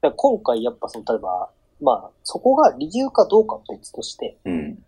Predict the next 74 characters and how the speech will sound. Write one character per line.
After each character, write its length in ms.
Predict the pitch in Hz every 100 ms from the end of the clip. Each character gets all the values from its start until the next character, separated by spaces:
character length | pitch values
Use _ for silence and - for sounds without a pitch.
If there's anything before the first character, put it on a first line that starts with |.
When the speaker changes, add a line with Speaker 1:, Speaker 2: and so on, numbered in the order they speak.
| _
Speaker 1:
確 200 | - 156
信 140 | 202
で 60 | 170
は 60 | 117
な 80 |
い 60 | 127
で 40 |
す 80 | -
け 60 | 190
ど、 80 | 170
例 140 | 117
え 20 |
ば 80 | - - -
橋 80 | 117
本 320 | 113 - 113
が 120 | 113
入 160 | 110 131
っ 80 | -
た 100 | -
と 100 | -
か、 300 | - 147 - -
Speaker 2:
う 60 | 90
ん。 340 | 82 73 - _ _ _
Speaker 1:
あ 180 | 113 101
の、 100 | 95
ヘ 80 | 117
ッ 60 | -
ド 100 | 110
コ 180 | - 107
ー 40 |
チ 120 | 107 151
が 120 | 185
最 180 | 117 110
初 160 | 113
か 80 | -
ら、 180 | 98 92 - - - -
ね、 100 | 113
内 180 | 107 104
海 120 | 95
さ 100 | 104
ん 80 | 101
の 80 |
状 160 | 110 107
態 120 | 113
で 60 | 117
始 280 | - 110 110
ま 100 | 110
っ 80 | -
た 100 | 110
と 100 | -
か、 280 | 87 87 -
Speaker 2:
う 60 | 92
ん。 220 | 87 76
Speaker 1:
例 80 | - - _ -
え 40 | 240
ば 80 | -
こ 100 | -
れ 40 |
去 180 | - 196
年 160 | 123
だ 80 | 107
と 120 | -
入 80 | 107
れ 80 | 131
替 80 | -
わ 100 | 156
っ 100 | 160
て 120 | _ 113
る 80 |
と 80 | 95
や 60 | 92
っ 20 | -
ぱ 80 | 117
り、 160 | 85